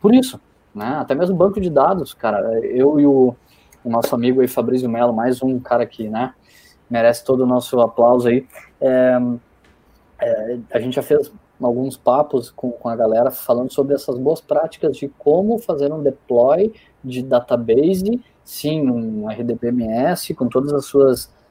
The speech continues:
é, entranhas ali, que muita gente sabe que é problemático de fazer um deploy sem, sem downtime, mas sim, é, quando tu estuda, quando tu conhece os recursos corretos, né, é, tu consegue fazer,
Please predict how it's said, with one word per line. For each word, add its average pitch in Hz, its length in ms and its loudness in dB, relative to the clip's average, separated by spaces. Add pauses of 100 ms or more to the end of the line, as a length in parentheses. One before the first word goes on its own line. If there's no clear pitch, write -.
(160)
é, 113 500 -2
entranhas 127 680 0
ali, 123 120 0
que 127 100 -8
muita 131 240 -4
gente 127 160 -6
sabe 123 160 -2
que - 140 -6
é 117 60 -4 (420)
problemático 120 560 -2
de 123 80 -10
fazer 117 160 -2
um 117 60 -4
deploy 117 500 4
sem, 127 500 -2
sem 147 240 -6
downtime, 135 640 -2 (280)
mas - 160 -12
sim, 220 320 -2 (400)
é, 107 260 -2
quando 123 180 -2
tu 123 80 2
estuda, 143 380 -2
quando 120 200 -4
tu - 80 -16
conhece 120 440 -4
os 120 60 -6
recursos 135 640 -4 (160)
corretos, 117 600 -2
né, 123 200 -6 (320)
é, 117 160 -4 (140)
tu 131 100 -4
consegue 143 380 -4
fazer, 107 340 -8